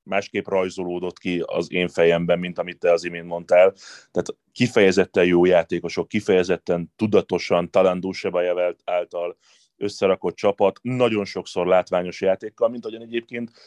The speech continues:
az első fél időben a Kielce és a Veszprém játéka is eléggé látványos volt.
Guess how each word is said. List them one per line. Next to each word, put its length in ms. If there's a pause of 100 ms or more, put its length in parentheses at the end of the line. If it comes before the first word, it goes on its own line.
(140)
az 140
első 300
fél 240
időben 240
a 60
Kielce 460
és 200
a 40
Veszprém 400
játéka 420
is 200
eléggé 380
látványos 480
volt. 240